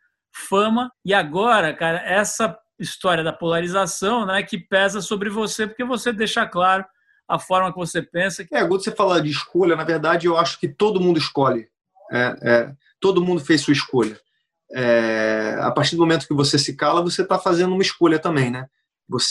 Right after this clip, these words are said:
Speaker 2: se você não, se você não se opõe ao que, ao que está acontecendo,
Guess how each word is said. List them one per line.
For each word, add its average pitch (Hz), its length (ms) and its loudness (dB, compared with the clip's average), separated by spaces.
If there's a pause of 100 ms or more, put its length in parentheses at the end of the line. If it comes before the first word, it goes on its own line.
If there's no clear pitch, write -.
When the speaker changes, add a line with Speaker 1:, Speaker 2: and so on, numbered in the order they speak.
(140)
Speaker 2:
se 143 60 2
você 143 240 2
não, 196 100 4
se 147 340 -2
você 170 280 2
não 214 80 0
se 208 120 -2
opõe 139 460 2 (320)
ao 139 220 4
que, 131 540 2 (420)
ao 139 120 2
que 135 60 -2
está - 280 -2
acontecendo, 151 960 -2